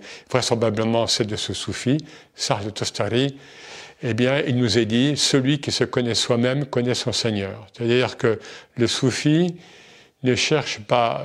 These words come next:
Dieu, ne cherche pas le divin, ne cherche pas le sens, euh, à l'extérieur, il le cherche avant tout en lui. Il y a ce,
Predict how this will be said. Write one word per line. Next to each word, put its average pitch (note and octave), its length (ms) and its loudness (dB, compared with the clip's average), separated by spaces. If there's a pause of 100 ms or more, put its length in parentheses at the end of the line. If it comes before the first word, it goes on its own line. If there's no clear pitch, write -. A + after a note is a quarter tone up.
(100)
Dieu, D#3 320 2
ne B2 120 -4
cherche - 300 -2
pas D3 160 0
le B2+ 80 0
divin, B2 500 0 (1080)
ne B2+ 260 0
cherche - 300 -2
pas B2+ 120 0
le A2 120 0
sens, - 540 0 (1000)
euh, A#2 1600 0
à B2+ 80 2
l'extérieur, B2+ 880 0 (800)
il A2+ 140 -2
le A#2+ 100 4
cherche - 320 0
avant A2+ 220 2
tout - 280 0
en A#2+ 100 -2
lui. E2 260 -10 (1300)
Il A#2 60 -10
y A2+ 60 -4
a G#2 60 -8
ce, A2 280 -2